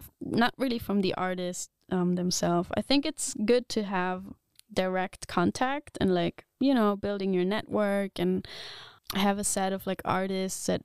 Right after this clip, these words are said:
maybe you get along very well and then they wanna work with you.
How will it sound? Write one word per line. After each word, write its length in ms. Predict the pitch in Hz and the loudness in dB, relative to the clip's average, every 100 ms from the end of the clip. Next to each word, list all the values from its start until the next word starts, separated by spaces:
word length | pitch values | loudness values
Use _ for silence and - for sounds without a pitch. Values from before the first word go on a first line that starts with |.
| - | -2
maybe 320 | 220 220 214 | 0 0 0
you 160 | 214 202 | -2 0
get 240 | 196 196 | 0 2
along 540 | 190 185 185 180 180 - | 2 2 2 2 0 -2
very 300 | 196 185 185 | 0 2 2
well 300 | 185 185 180 | 0 0 0
and 160 | 175 175 | 0 2
then 140 | 180 | 2
they 140 | 180 180 | 2 2
wanna 240 | 185 180 | 2 0
work 240 | 185 202 - | 0 -2 -2
with 160 | 180 | 0
you. 340 | 175 170 175 | 2 4 2